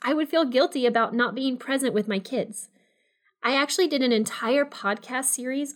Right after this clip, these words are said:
on work family guilt, and I highly encourage you to check it out if this is something that you're struggling with.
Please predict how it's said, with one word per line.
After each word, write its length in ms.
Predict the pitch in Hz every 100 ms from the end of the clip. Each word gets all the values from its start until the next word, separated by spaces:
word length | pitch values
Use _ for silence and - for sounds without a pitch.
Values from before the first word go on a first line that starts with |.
| -
on 260 | 233 262 220
work 240 | 220 220
family 280 | 220 202 196
guilt, 280 | 180 175 - _ -
and 100 | 233
I 100 | 240
highly 580 | - - 254 311 339 294
encourage 420 | 247 247 214 214
you 80 | 202
to 80 |
check 300 | 190 - 214
it 80 | 214
out 300 | 175 302 - - _ _
if 180 | 240 247
this 200 | 302 302
is 100 | 277
something 300 | 226 220 220
that 100 | 196
you're 120 | 190
struggling 500 | 196 - 190 185 175
with. 160 | -